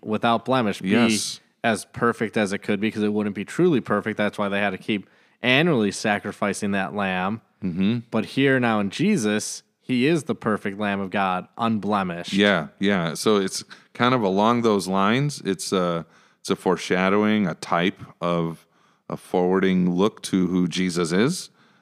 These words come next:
Speaker 2: And, uh, so, uh, that, that's pretty cool when you think about the, the, the donkey that's never been ridden on. Um, so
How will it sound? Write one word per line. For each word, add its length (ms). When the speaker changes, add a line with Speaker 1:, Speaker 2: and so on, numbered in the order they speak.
Speaker 2:
And, 320
uh, 220
so, 540
uh, 460
that, 180
that's 220
pretty 240
cool 260
when 160
you 80
think 240
about 440
the, 280
the, 400
the 140
donkey 440
that's 240
never 260
been 240
ridden 300
on. 520
Um, 460
so 520